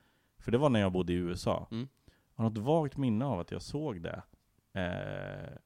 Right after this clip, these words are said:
Speaker 1: men jag kan också ha liksom, att det är någon eff-,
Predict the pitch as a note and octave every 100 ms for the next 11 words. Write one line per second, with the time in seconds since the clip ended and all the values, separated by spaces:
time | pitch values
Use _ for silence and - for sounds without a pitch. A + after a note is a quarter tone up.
0 | _ G2 G2+ G2+ G2 - C#3 A#2 G2 -
1 | F2+ E2+ E2 F2+ F2+ F2 F2+ F#2 - -
2 | _ F2+ - G2 F#2+ F2+ F#2 F2+ F2+ -
3 | F#2 -